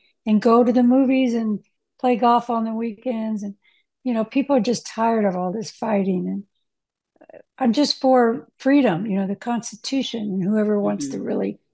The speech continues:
Speaker 1: implement that in our nation and stop this fighting. And
Speaker 2: Yeah.
Speaker 1: becau-, there's no, they're all bipartisan right now. It's like they need to come together and work together again like they used to.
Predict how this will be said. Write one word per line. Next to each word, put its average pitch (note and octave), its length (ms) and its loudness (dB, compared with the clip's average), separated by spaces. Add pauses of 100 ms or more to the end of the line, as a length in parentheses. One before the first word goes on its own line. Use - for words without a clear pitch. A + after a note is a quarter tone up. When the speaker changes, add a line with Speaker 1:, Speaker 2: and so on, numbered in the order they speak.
(160)
Speaker 1:
implement G3 580 -2
that F3+ 240 -4 (520)
in A3+ 140 -4
our F3+ 140 -4
nation F#3 460 -6
and A3+ 180 -12 (680)
stop B3+ 240 2
this G#3+ 200 0
fighting. A#3 600 0 (560)
And G3 160 0
Speaker 2:
Yeah. - 20 2
Speaker 1:
becau-, - 460 -4 (540)
there's A3+ 300 -2
no, C4+ 280 -2 (100)
they're A#3+ 300 0
all B3 120 6
bipartisan A#3+ 840 -4
right F#3 160 -8
now. - 100 -10
It's - 180 -8
like A3+ 180 -6
they A#3+ 140 -4
need D4 180 2
to D4 60 -4
come B3 240 0
together A#3 460 -2
and F3+ 180 -8 (300)
work A#3 340 -2
together F3+ 460 -6
again F#3+ 240 -6
like G3 240 -6
they G#3 80 -6
used G#3 400 -8
to. - 120 -8